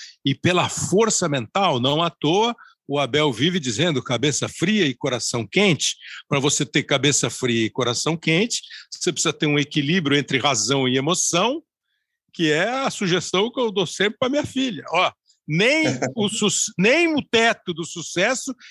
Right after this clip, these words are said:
Speaker 1: e nem o chão de uma situação de fracasso. O equilíbrio é a hora. E eu fiquei, assim, é, inspirado pra fazer esse, esse, esse programa quando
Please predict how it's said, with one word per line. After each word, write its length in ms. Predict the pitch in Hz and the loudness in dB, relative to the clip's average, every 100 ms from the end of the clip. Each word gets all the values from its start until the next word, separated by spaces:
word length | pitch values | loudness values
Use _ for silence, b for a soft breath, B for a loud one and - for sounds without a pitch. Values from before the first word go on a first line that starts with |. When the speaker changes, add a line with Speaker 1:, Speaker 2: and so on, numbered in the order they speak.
| - | -2
Speaker 1:
e 120 | 220 | 2
nem 180 | 240 302 | 4 4
o 80 | 302 | 2
chão 460 | - 247 302 311 | 2 4 4 4
de 80 | 220 | 2
uma 120 | 196 | -2
situação 420 | 160 202 - - | -2 -2 -2 -2
de 100 | 170 | -2
fracasso. 560 | 147 160 - 135 123 - b b | 0 0 2 0 0 -4 b b
O 180 | - 160 | 2 4
equilíbrio 640 | 196 208 214 196 233 254 | 4 2 0 2 0 2
é 160 | 262 262 | 0 2
a 160 | 262 233 | 2 2
hora. 320 | 220 190 - _ B B B B 208 | 0 -2 -8 _ B B B B 0
E 60 | |
eu 100 | 277 | 0
fiquei, 300 | 277 285 269 | 0 0 2
assim, 400 | 226 - 202 170 - | 2 2 2 0 0
é, 480 | 160 147 139 131 131 151 - 151 160 - _ _ - | 2 4 4 2 0 -6 -12 -12 -12 -16 _ _ -4
inspirado 800 | 170 - - 165 165 190 139 123 | 0 0 2 4 4 4 2 0
pra 140 | 139 | -2
fazer 360 | - 131 113 127 | 0 0 2 2
esse, 560 | 123 - 123 117 113 | 0 -2 -2 -2 0
esse, 800 | 120 113 - - 120 110 107 101 _ B B B B - | 0 2 0 0 0 0 0 -4 _ B B B B -2
esse 600 | 117 113 - 123 113 104 - | 2 2 2 4 4 2 2
programa 580 | 113 113 226 180 107 - B B B | 2 4 4 4 2 -2 B B B
quando 580 | - 226 240 247 247 247 | 2 2 4 4 2 0